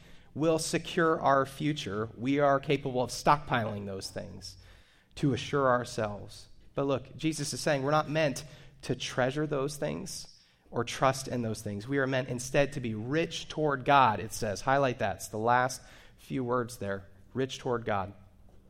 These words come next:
That, that's kind of an odd expression in English. Uh, what it literally means is, um, that, that we'd be kind of oriented toward God. His priorities would be our priorities, um, that our heart should be aligned with his heart. That's the picture.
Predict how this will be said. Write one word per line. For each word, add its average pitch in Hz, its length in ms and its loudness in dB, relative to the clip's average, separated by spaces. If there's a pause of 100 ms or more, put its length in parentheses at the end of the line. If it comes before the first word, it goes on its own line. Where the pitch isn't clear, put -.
(2250)
That, 143 260 0
that's 139 220 -4
kind 185 160 0
of 156 60 0
an 135 60 0
odd 147 240 6
expression 147 520 0
in 131 100 0
English. 151 480 0 (840)
Uh, 135 240 4
what 135 100 0
it 143 60 -2
literally 160 320 2
means 139 260 -2
is, 127 180 -4 (340)
um, 127 280 2 (120)
that, 135 260 -2
that 135 180 0
we'd 135 220 -2
be 131 100 -2
kind 123 220 -4
of - 80 -10
oriented 165 640 0
toward 156 260 0
God. 151 300 6
His 151 200 -2
priorities 147 560 2
would 143 100 -4
be 139 120 -2
our 139 200 4
priorities, 135 840 0 (360)
um, 117 360 2
that 131 80 2
our 123 100 4
heart 135 240 2
should 135 140 -6
be 131 60 0
aligned 120 360 0
with 120 160 -4
his 123 180 -2
heart. 104 280 -2
That's 131 240 4
the 127 100 -6
picture. 107 540 -6